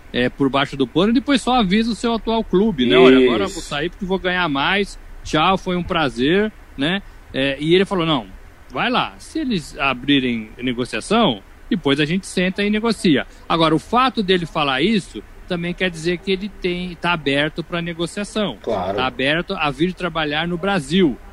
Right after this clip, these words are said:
Speaker 1: Isso já é bom, né? Isso já é bom. O Palmeiras é um time grande, o Palmeiras tá classificado na Libertadores.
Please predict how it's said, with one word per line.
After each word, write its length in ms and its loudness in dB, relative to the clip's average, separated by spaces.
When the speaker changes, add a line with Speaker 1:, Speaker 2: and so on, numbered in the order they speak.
Speaker 1:
Isso 240 -4
já 200 0
é 100 0
bom, 340 2
né? 160 -6
Isso 200 -10
já 160 -2
é 60 0
bom. 280 0
O 40 -20
Palmeiras 340 -2
é 60 0
um 40 0
time 240 0
grande, 400 0
o 20 -8
Palmeiras 460 -8
tá 120 -4
classificado 380 -6
na 60 -4
Libertadores. 1000 -2